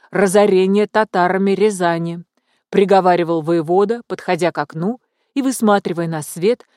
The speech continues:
какую-нибудь надпись или клеймо мастера. "Я тотчас угадал, что вещь ценная", скромно признался подпоручик.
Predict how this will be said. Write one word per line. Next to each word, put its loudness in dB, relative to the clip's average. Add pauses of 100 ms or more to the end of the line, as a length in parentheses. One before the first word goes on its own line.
(100)
какую-нибудь -4
надпись -2
или -4
клеймо -2
мастера. -8 (720)
"Я 2
тотчас 2
угадал, 0
что -12
вещь -2
ценная", -4 (320)
скромно 0
признался -4
подпоручик. -6